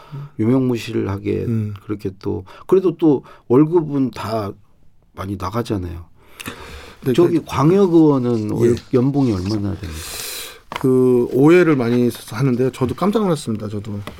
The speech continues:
Speaker 2: 저희 같은 경우가 <clears throat> 저 오천이백, 육천 요 정도 사이인 것 같습니다. 저 연봉으로 하면.
Speaker 1: 광역의원이?
Speaker 2: 예.
Speaker 1: 그렇게 많이 받-, 많이 받는 정도가 아니고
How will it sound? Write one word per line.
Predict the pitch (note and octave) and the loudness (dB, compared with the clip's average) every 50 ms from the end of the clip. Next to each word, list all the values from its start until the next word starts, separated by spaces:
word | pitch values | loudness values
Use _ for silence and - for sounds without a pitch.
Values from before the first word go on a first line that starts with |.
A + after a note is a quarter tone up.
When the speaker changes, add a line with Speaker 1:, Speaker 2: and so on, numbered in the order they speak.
| - - - - - - - - | -20 -20 -20 -20 -20 -20 -20 -18
Speaker 2:
저희 | - - C3 B2+ C3 | -10 -4 -2 0 0
같은 | C3+ C3 - - C#3+ C3 | 0 -2 -4 -4 -2 -2
경우가 | B2+ B2 A#2+ B2 A#2 A#2+ B2+ B2 B2+ - - - | 0 0 0 0 0 0 0 0 0 -2 -4 -6
<clears throat> | C#3 C3+ C3 - - C#3 D3+ C#3 A#2+ F#2+ - - - - _ - _ _ _ _ _ _ | -4 -4 -4 -2 0 2 2 2 0 -2 -6 -10 -20 -20 _ -20 _ _ _ _ _ _
저 | - - G#2 - | -10 -10 -8 -4
오천이백, | - A2+ C3 C3+ - - - - D3+ C3+ C3 B2 A#2 C3+ D#3 F#3 A3+ B3 - - | -2 -4 -4 -4 -6 -8 -2 0 0 2 2 0 2 0 0 0 -2 -8 -8 -6
육천 | A#2 A#2+ - - - E3 E3+ F#3+ - - | -6 -6 -6 -6 -2 -2 -2 0 -2 -6
요 | A2 | -4
정도 | A2+ A2+ G#2 G2 A2 | -2 -2 -4 -2 -4
사이인 | A#2 A2 G2+ G#2+ | -4 -4 -4 -6
것 | A2 - | -10 -14
같습니다. | - - - B2+ - - - - - - - - | -16 -18 -18 -20 -20 -20 -20 -20 -20 -20 -20 -20
저 | - - G#2 G2+ | -16 -12 -10 -8
연봉으로 | F#2 G2+ A2 G2+ A2+ G2 F#2+ G2 G2 | -6 -4 -2 -2 -2 -2 -2 -6 -8
하면. | A#2 A#2 A2 | -12 -12 -6
Speaker 1:
광역의원이? | - A2 A#2 B2+ C3+ B2+ G#2+ G#2 G#2 G2+ G2+ F#2+ F#2 G#2 A2 A2+ G#2+ | -2 0 2 2 2 2 2 0 -2 -2 -2 -4 -4 -6 -4 -2 -2
Speaker 2:
예. | G2+ F#2+ F#2+ F#2+ F#2+ - - - - - - - - - _ _ - - _ _ _ _ _ - _ _ - | -2 -2 -4 -6 -10 -16 -20 -20 -20 -20 -20 -20 -20 -20 _ _ -20 -20 _ _ _ _ _ -20 _ _ -20
Speaker 1:
그렇게 | - - - - - | -18 -14 -12 -10 -8
많이 | - - F#2+ G#2 A#2+ B2+ A#2 | -6 -4 0 2 4 4 2
받-, | A2 G#2+ G#2 G#2 - - - - - - - - - - - - - - - - - - | 2 -2 -6 -6 -10 -18 -20 -20 -20 -20 -20 -20 -20 -20 -20 -18 -16 -14 -14 -14 -14 -10
많이 | - F2 F#2+ A2 B2+ B2 | -6 -4 -2 0 0 0
받는 | B2 C3 B2 A#2+ A#2 A#2+ A#2 G#2+ | 0 0 0 0 -2 -2 -2 -4
정도가 | G2+ G#2+ G#2 G#2 A2+ A2+ G#2+ G2+ | -4 -4 -4 -2 -2 -2 -2 -2
아니고 | G2+ G#2 G#2+ G#2+ G#2 | -2 -4 -4 -6 -8